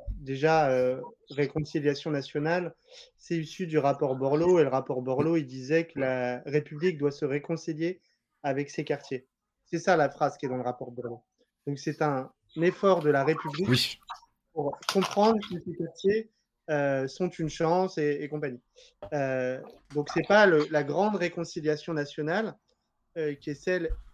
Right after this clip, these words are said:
Speaker 1: qui nous est servie, euh, où, euh, où en plus on réconcilie que des choses qui sont fâchées.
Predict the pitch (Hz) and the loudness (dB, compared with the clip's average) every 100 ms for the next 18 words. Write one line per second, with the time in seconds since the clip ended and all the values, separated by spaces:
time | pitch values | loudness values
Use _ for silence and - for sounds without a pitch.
0 | _ _ - - 151 143 139 135 135 139 | _ _ -20 -16 -12 -10 -10 -10 -8 -8
1 | 139 147 139 139 202 247 - - _ _ | -4 -2 -4 -4 -8 -10 -14 -18 _ _
2 | 160 143 143 139 135 135 - 190 190 175 | -4 0 0 -2 -2 -4 -6 -6 -2 2
3 | 156 147 139 135 139 147 - - - _ | 2 2 0 0 -2 -4 -6 -8 -20 _
4 | - 180 170 156 233 208 170 180 190 170 | -8 0 0 2 0 0 0 0 0 -4
5 | _ 185 233 254 - - 196 185 - 233 | _ -4 0 0 -2 -4 0 0 2 0
6 | - 185 190 175 190 | 0 -4 -6 -2 -2